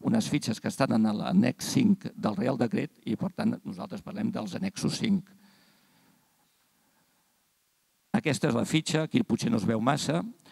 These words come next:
però és una fitxa en la que s'han de posar les dades del treballador, dades de la his-, de la història laboral, altres empreses on hagi pogut treballar i ten-, i tingut exposició a amiant, l'hàbit tabàquic,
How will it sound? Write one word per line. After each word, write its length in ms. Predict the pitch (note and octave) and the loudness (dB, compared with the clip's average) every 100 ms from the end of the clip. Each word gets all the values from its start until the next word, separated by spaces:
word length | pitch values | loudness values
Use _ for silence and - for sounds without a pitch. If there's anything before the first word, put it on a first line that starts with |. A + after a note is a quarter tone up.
| - _ _ | -20 _ _
però 220 | B2+ C3+ | -2 -2
és 80 | B2 | -2
una 140 | C3 B2+ | 0 2
fitxa 300 | D3+ - D3+ | 2 4 2
en 100 | A#2+ | 2
la 20 | |
que 80 | G#2 | 0
s'han 200 | - A2+ | 4 6
de 80 | |
posar 420 | - A#2 A2+ - - _ - - _ _ _ | 8 8 6 -2 -8 _ -20 -20 _ _ _
les 360 | A#2 G#2+ F#2+ - | -4 -4 -4 -2
dades 280 | A#2+ A#2 A2 | 0 0 -4
del 120 | A2+ | -2
treballador, 640 | A2+ A2+ B2 D3+ E3+ G#3+ - - _ - | 0 2 6 8 6 4 -8 -20 _ -6
dades 340 | - A#2+ A#2 G#2+ | 6 8 8 6
de 120 | A#2 | 6
la 80 | A2+ | 6
his-, 180 | A2 - - | 2 0 -8
de 160 | - A#2 | 2 4
la 80 | G#2+ | 6
història 320 | - A2+ G#2+ | 6 4 4
laboral, 400 | G#2 G#2+ D3 D#3+ - | 4 4 2 -2 -4
altres 400 | G#2 - A2 G2 | -6 -4 -2 2
empreses 440 | G2+ - G#2 G#2 | 2 2 0 2
on 80 | F#2+ | 2
hagi 160 | A2 G#2 | 0 -2
pogut 240 | - G#2+ - | -6 -6 0
treballar 380 | A2 A2+ C#3 D3+ | 2 4 4 0
i 120 | - G#2 | -2 -4
ten-, 300 | - G#2 - - - | -2 -2 -2 -6 -6
i 120 | G#2 | -4
tingut 400 | - G#2+ A2 G#2+ | 0 4 4 2
exposició 480 | G#2+ - - - G#2+ | -4 -2 0 0 0
a 20 | |
amiant, 380 | A2+ C#3+ D#3+ - _ - - - - - _ _ _ - | 0 0 0 -4 _ -20 -20 -20 -20 -20 _ _ _ 0
l'hàbit 460 | C#3 D3 C3+ - - | 4 4 4 2 2
tabàquic, 640 | A2+ C#3 - C#3 - | 4 4 0 -4 -4